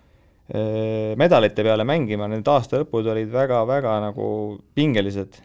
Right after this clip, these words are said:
Ja seal ei olnud niimoodi, et seal mingi uus vend saab tulla nüüd, äh, sisse nagu meeskonda.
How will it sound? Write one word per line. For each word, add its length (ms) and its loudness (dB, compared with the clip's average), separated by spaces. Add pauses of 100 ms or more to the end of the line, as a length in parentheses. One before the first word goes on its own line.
(320)
Ja 100 -6
seal 240 2
ei 80 6
olnud 200 4
niimoodi, 360 0
et 80 -16
seal 160 0
mingi 240 -2
uus 220 0
vend 300 -2
saab 240 0
tulla 260 -2
nüüd, 300 -6
äh, 280 0
sisse 320 -4
nagu 240 -4
meeskonda. 520 -8